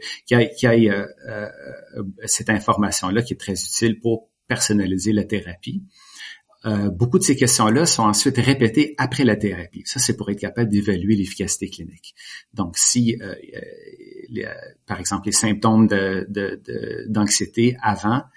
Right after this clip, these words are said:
la thérapie, symptômes d'anxiété après la thérapie, symptômes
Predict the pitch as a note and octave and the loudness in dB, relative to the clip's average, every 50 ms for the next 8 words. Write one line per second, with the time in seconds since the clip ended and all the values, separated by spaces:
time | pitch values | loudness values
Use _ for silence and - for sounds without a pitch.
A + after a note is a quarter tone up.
0 | - - - - - - A2+ G#2+ A2 G2+ - C3 C#3 C#3+ - G#2 F#2+ - A2 G#2+ | -20 -20 -20 -10 -4 -2 -2 0 -2 -4 -4 -4 -2 -2 0 -2 -2 0 0 0
1 | G2+ F2+ G#2 G#2 - - G2+ F#2+ - A#2 A#2 - - - G2+ - - A#2 A2 A2 | 0 0 0 -2 -4 -4 -6 -2 0 0 0 0 -2 -14 -14 -8 -2 0 0 0
2 | G2+ - G2+ F#2+ F2+ F#2 F#2 - - B2+ B2 B2 B2+ B2 - - G#2 G2+ F#2 F#2 | 0 -2 -6 -8 -8 -8 -8 -2 0 0 0 0 -2 -6 -6 -4 -4 -2 -2 -2
3 | F2+ | -4